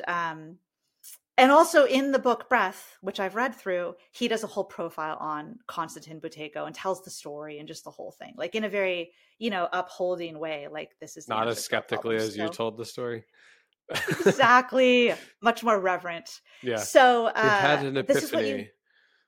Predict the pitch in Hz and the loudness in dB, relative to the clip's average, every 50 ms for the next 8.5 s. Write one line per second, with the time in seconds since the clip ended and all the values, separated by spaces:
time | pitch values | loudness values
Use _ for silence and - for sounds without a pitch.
0 | _ _ - 117 120 127 120 120 139 139 135 131 123 120 117 117 - - - 135 | _ _ -12 -8 -6 -6 -6 -4 -2 0 2 2 2 2 0 -6 -10 -12 -8 -6
1 | 135 135 139 143 139 127 131 131 123 117 113 120 117 - - - - _ _ _ | -6 -6 -4 -4 -4 -2 0 0 0 0 0 -2 -4 -6 -12 -20 -20 _ _ _
2 | _ _ _ _ _ _ - - - - - - - - - - _ - - - | _ _ _ _ _ _ -18 -16 -16 -16 -16 -18 -20 -20 -20 -20 _ -18 -12 -10
3 | 554 587 - 554 539 587 640 659 554 453 - 539 - - - 285 269 277 262 254 | -10 -6 4 8 10 10 10 10 8 4 2 -2 -6 -6 0 2 2 2 2 0
4 | - - - - 370 359 320 294 233 233 220 220 - 180 170 170 - 156 143 - | -2 -6 -2 2 2 4 4 2 2 0 -2 -2 -4 -6 -6 -4 -4 -6 -6 -6
5 | 143 - - 165 160 - 104 127 - - - 139 151 - - - - - - - | -8 -10 -12 -12 -12 -12 -16 -16 -16 -14 -12 -14 -12 -12 -14 -12 -10 -10 -8 -8
6 | - - - - 302 311 320 330 330 - 349 349 349 - 285 254 226 202 196 175 | -8 -8 -6 -2 -2 0 2 2 0 2 0 -2 0 0 0 0 2 4 2 2
7 | - - - 196 165 160 - - 127 110 87 - - - - - - - - - | 2 -2 -10 -10 -10 -10 -10 -10 -10 -10 -12 -14 -16 -20 -20 -20 -20 -14 -6 -4
8 | 190 190 180 175 170 165 156 - - | -2 -2 -2 -2 -4 -8 -12 -16 -18